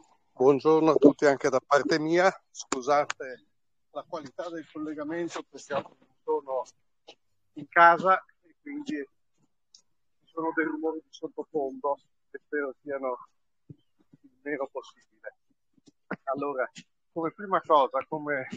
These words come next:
accennava il dottor Max, eh, volevo, eh, precisare un po' qual è la mia disponibilità, eh, soprattutto adesso che stiamo arrivando al periodo estivo.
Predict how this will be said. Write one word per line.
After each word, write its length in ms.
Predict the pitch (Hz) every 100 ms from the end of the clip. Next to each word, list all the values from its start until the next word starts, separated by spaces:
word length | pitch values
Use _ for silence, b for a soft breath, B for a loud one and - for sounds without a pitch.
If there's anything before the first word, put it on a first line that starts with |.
| -
accennava 600 | 139 _ 131 139 143 127
il 80 | 110
dottor 300 | 123 - -
Max, 400 | 123 135 - - _ _ - _ _ _ _
eh, 160 | 123 120
volevo, 560 | 120 135 156 139 135 131 - - _ _
eh, 560 | - 113 113 - _ - _ _ _ _ _
precisare 560 | 131 _ 120 139 147
un 140 | 139 120
po' 180 | 139
qual 200 | - 139
è 100 | 139 139 - _ _ _ - _
la 140 | 131
mia 180 | 131 151
disponibilità, 840 | 131 127 156 135 131 127 123 139 135 - _
eh, 400 | 139 120 113 110
soprattutto 600 | 101 - - - 135 -
adesso 460 | 127 123 113 120 -
che 120 | 120 -
stiamo 320 | 120 117 113 - - - - - - _
arrivando 840 | - 120 123 127 131 127 120 117 110 - -
al 160 | 120 -
periodo 420 | 120 120 127 113
estivo. 680 | 160 - _ - - 147